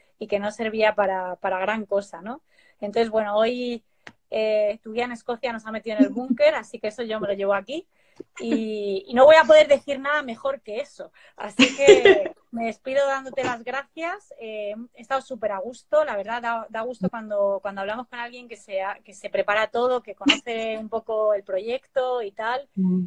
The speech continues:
Speaker 1: y, y todo fluye. Y, y nada, y espero que los que habéis estado por aquí, pues, os haya gustado la charla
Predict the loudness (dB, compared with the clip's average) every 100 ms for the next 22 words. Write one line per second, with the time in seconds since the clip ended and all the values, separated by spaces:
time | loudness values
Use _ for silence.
0 | -6 -12 -10 -10 -8 -8 -4 6 6 6
1 | 2 -2 -2 -2 -2 -4 _ -20 -20 _
2 | -10 -6 -4 -4 -4 -6 -8 -4 0 2
3 | 2 0 -2 -2 -2 -8 -8 -6 -6 -6
4 | -8 -8 -6 -6 -8 -14 -10 -6 -4 -6
5 | -6 -6 -6 -8 -8 -4 -4